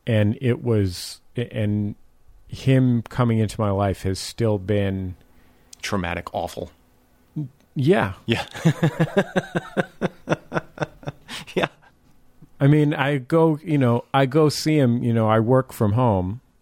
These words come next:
Speaker 1: We're in my house right now. I go downstairs and see him, and, and, you know, lights up my life. Um, but, uh, yeah, it's,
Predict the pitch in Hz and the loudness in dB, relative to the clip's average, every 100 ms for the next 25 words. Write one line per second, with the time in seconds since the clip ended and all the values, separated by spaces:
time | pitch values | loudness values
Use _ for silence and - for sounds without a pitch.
0 | _ _ 107 101 - - 113 110 107 95 | _ _ -10 -10 -10 -6 0 2 2 2
1 | 110 104 - 95 104 101 95 98 113 117 | 2 2 0 -6 -2 -2 0 0 2 2
2 | 113 113 107 - - 104 101 92 90 - | 4 2 0 -2 2 4 2 0 -8 -4
3 | 113 104 98 92 87 - _ _ _ - | -2 0 0 -2 -4 -10 _ _ _ -20
4 | _ _ _ - 95 90 - - 120 95 | _ _ _ -4 -2 -4 -8 -8 -2 -2
5 | 80 76 - - - 120 107 104 113 95 | -2 -6 -14 -20 -10 0 2 2 0 -2
6 | 101 117 85 80 - - _ 233 - _ | 0 2 0 -4 -10 -20 _ -20 -20 _
7 | _ - 98 90 80 76 80 - _ - | _ -8 -6 -4 -4 -8 -12 -16 _ -10
8 | 104 95 110 101 - _ - 95 92 90 | -4 2 2 2 -4 _ -6 -4 -2 -4
9 | 87 85 _ _ _ _ _ _ _ _ | -6 -8 _ _ _ _ _ _ _ _
10 | _ _ _ _ _ _ _ 131 131 139 | _ _ _ _ _ _ _ -2 0 -2
11 | 95 - | -4 -8